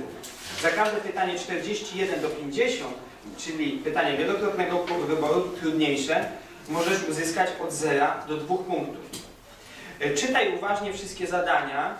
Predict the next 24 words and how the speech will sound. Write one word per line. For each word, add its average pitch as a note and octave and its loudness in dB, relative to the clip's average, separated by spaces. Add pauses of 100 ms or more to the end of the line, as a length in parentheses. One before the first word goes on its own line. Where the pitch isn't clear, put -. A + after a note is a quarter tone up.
(160)
Tutaj F#3 -2
moja F3 4
porada, E3 2
naprawdę F3+ 2 (140)
dwukrotnie F3+ -4
przeczytać, D#3+ -6
e, C3+ -2
proszę D3+ -2
o C3+ 2 (140)
treść D3+ 2
za-, D3 2 (200)
pytania, D3 2
bo D3 -2
nierzadko D#3 2
bywają D#3 2
podchwytliwe. D3+ 0
Jedno E3 4 (100)
słowo C3+ 4
„nie” D#3 6
na D#3+ 4
przykład, D#3 2 (440)
albo D3 0
z C#3+ -8
wyjątkiem, D#3 -2